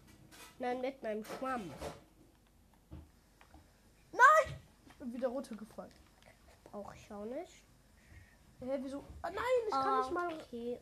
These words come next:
Speaker 2: mehr rennen.
Speaker 1: Okay. Ich brauch ein
Speaker 2: Oh,
Speaker 1: Fels.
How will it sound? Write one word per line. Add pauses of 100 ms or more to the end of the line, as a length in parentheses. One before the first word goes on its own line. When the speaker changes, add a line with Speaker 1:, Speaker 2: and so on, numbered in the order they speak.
(120)
Speaker 2:
mehr
rennen. (140)
Speaker 1:
Okay. (440)
Ich
brauch
ein
Speaker 2:
Oh,
Speaker 1:
Fels.